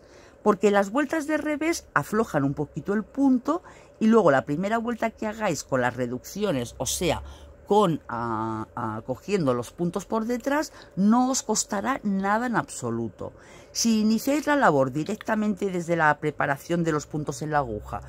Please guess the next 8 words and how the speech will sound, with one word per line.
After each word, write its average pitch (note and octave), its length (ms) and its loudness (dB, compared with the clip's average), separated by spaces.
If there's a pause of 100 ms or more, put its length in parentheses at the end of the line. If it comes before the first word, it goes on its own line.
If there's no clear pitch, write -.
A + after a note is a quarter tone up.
(300)
con C3+ 140 4
las B2 140 -2
reducciones, A3 840 -2
os E3 200 2
va E3+ 60 6
a F3 80 -2
costar C#4 460 -2
muchísimo A3+ 760 -2